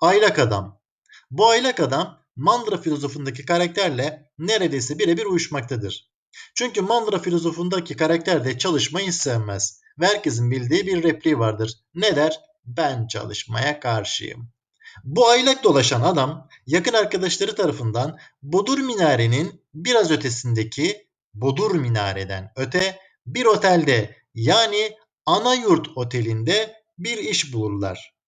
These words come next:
Ve derler ki, "Çalış da biraz cebin para görsün."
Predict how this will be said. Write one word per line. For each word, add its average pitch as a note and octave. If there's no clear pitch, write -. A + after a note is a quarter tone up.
Ve A3
derler F#3
ki, A#2
"Çalış A3
da C#3+
biraz F3+
cebin F#3
para G#3
görsün." G#2+